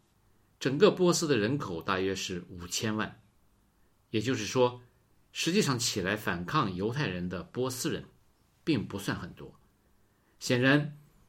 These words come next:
神感动波斯人的心，让他们偏向犹太人。不然的话，他们想要除掉犹太民族，根本就不费吹灰之力。另外，这里有一个短语，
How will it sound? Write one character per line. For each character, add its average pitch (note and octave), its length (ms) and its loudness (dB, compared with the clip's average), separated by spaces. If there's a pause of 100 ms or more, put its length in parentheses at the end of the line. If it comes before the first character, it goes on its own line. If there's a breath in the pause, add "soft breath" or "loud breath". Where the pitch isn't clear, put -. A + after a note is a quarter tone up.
(120)
神 C3 440 0
感 G#2+ 220 2
动 A2+ 240 2
波 G#2+ 140 0
斯 G#2 140 -6
人 F#2+ 120 -2
的 F2+ 80 -6
心， A2+ 380 -4 (640)
让 D3+ 140 0
他 C#3+ 140 4
们 A#2 320 4
偏 E3+ 240 0
向 C3 340 0
犹 F#2 100 -12
太 - 180 -14
人。 D2+ 120 -16 (1120)
不 B2+ 40 8
然 A2+ 120 6
的 A#2+ 80 4
话， A2 340 4 (680 soft breath)
他 G#3 160 0
们 C#3 340 6
想 F#2+ 240 -2
要 A2 180 -2
除 - 300 -4
掉 A2+ 200 2
犹 F2+ 180 -4
太 A#2+ 160 -4
民 F#2+ 180 -4
族， F2 300 -12 (240)
根 A#2 220 -2
本 E2+ 240 -4
就 F#2 160 -10
不 G2+ 160 -8
费 G2+ 260 -4
吹 - 240 -6
灰 F#2+ 160 -6
之 - 140 -14
力。 D2 180 -14 (2250)
另 C3+ 120 4
外， A2+ 440 4
这 A3 100 6
里 G#3 100 6
有 A2+ 140 8
一 C#3+ 80 2
个 E3+ 80 4
短 G2+ 320 2
语， - 180 -8